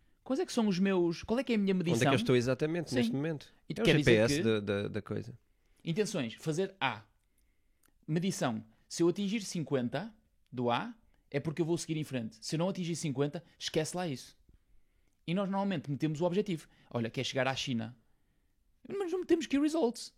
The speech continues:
Speaker 1: Pá, primeiro tem que chegar a Port-, a, de Portugal a Espanha, chegar à França, por aí fora.
Speaker 2: Sim.
Speaker 1: E nós não metemos isso. É chegar à China, China, China, China, China, China, China,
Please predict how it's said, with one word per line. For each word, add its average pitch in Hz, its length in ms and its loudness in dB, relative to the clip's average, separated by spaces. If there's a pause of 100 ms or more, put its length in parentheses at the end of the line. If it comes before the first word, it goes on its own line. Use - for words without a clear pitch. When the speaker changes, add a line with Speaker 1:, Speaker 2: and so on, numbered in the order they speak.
(180)
Speaker 1:
Pá, 120 120 0
primeiro 160 300 2
tem 131 100 -2
que 120 60 -2
chegar 135 280 4
a - 200 -10
Port-, 113 160 -8
a, 127 320 2
de 127 100 -6
Portugal 131 420 2
a - 40 -8
Espanha, 302 380 2 (1000)
chegar 147 180 2
à 117 60 2
França, 196 360 2 (460)
por 139 120 4
aí 165 80 6
fora. 208 380 2 (140)
Speaker 2:
Sim. 110 260 -4 (140)
Speaker 1:
E 143 80 0
nós 160 220 4
não 185 60 4
metemos 202 260 6
isso. 165 120 0
É 165 80 4
chegar 175 200 2
à 165 40 0
China, 147 220 2
China, 165 320 2
China, 160 340 2
China, 160 340 2
China, 160 320 0
China, 180 260 2
China, 214 260 0